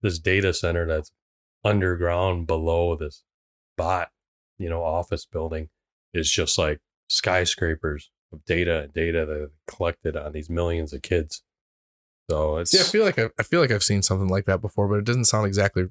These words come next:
Speaker 2: I'm sure there's probably five movies out there that are similar to that. But
Speaker 1: pretty cute. It's the only one I've seen that's like, I mean, it was pretty, like, woo.
Speaker 2: Yeah. The one, the one that I'm thinking of was, uh, I don't remember. It was, it was,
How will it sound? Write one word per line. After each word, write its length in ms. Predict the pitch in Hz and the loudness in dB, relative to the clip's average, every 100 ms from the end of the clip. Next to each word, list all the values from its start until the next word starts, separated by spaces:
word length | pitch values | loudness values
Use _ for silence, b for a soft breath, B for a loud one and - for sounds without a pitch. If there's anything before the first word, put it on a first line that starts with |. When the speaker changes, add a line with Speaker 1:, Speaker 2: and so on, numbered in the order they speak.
| - | 0
Speaker 2:
I'm 120 | 120 | 0
sure 180 | - 117 | 2 2
there's 140 | 101 | 2
probably 180 | - 95 | 2 0
five 240 | - 95 98 | 2 0 0
movies 260 | 95 95 | 0 0
out 160 | 95 95 | 0 0
there 140 | 92 | -2
that 100 | 95 | -2
are 60 | 95 | 0
similar 400 | - 98 92 92 | 0 2 2 0
to 80 | 92 | 0
that. 240 | 90 90 - | 0 -2 -4
But 100 | - | 0
Speaker 1:
pretty 140 | 104 120 | 2 2
cute. 340 | - 117 80 | 4 4 2
It's 180 | 107 113 | -2 -2
the 60 | 165 | 2
only 140 | 127 | 4
one 80 | 120 | 4
I've 100 | 95 | 4
seen 140 | - 104 | 4 4
that's 240 | 95 82 | 4 4
like, 280 | 90 82 - | 2 2 2
I 80 | 87 | 2
mean, 100 | 90 | 4
it 60 | 90 | 2
was 100 | - | 2
pretty, 260 | - 95 | 2 2
like, 200 | 80 73 - | 4 0 -2
woo. 300 | 170 294 - - - | 0 2 0 -8 -2
Speaker 2:
Yeah. 300 | 117 107 87 - _ _ _ _ - | 2 2 0 -6 _ _ _ _ -4
The 60 | 135 | 2
one, 300 | 151 156 120 | 4 2 2
the 80 | |
one 140 | 131 139 | 2 4
that 100 | 127 | 4
I'm 120 | 127 | 4
thinking 340 | - 113 113 | 2 2 4
of 220 | 104 101 95 | 4 4 4
was, 320 | 101 98 98 | 2 2 2
uh, 380 | 92 92 90 87 _ _ _ _ _ _ _ _ _ _ _ _ _ | 2 4 2 -2 _ _ _ _ _ _ _ _ _ _ _ _ _
I 220 | 85 101 98 | -2 2 2
don't 120 | 92 | 2
remember. 300 | 95 92 85 | 0 0 2
It 40 | |
was, 120 | 104 101 | 2 2
it 100 | 107 | 2
was, 200 | 98 | 2